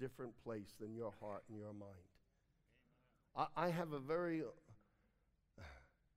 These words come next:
I don't envy me right now because I don't want to misrepresent my Father.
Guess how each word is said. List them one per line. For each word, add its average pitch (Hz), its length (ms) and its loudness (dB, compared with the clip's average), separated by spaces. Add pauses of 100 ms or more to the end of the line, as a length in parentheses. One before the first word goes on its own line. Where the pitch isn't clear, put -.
(1040)
I 151 100 8
don't 185 260 6
envy 151 400 4
me 104 280 -2 (680)
right 120 260 0
now 120 120 -2 (1600)
because 135 320 0
I 147 140 10
don't 151 160 6
want 139 180 4
to 131 60 4
misrepresent 123 960 0
my 104 80 -4 (160)
Father. 92 260 -4